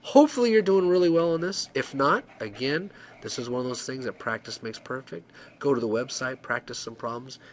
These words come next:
come see me, whatever you gotta do. All right? So what I wanna do is go with this last little part, and I wanna talk about combustion reactions. Okay? Now, they're easily identifiable because if you look at this whole area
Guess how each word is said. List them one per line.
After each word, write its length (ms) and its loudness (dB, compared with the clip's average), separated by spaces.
come 220 -8
see 240 -8
me, 340 -10
whatever 280 -2
you 80 -6
gotta 160 -4
do. 280 -12
All 60 -10
right? 180 -8
So 120 -4
what 140 10
I 20 10
wanna 160 8
do 180 2
is 80 2
go 140 0
with 120 2
this 140 2
last 400 -2
little 300 0
part, 380 -4
and 100 0
I 20 4
wanna 160 6
talk 240 0
about 220 0
combustion 500 -4
reactions. 600 -14
Okay? 240 -16
Now, 240 10
they're 280 4
easily 540 4
identifiable 1120 0
because 320 0
if 160 -2
you 160 -2
look 440 -2
at 280 2
this 160 -6
whole 580 4
area 500 2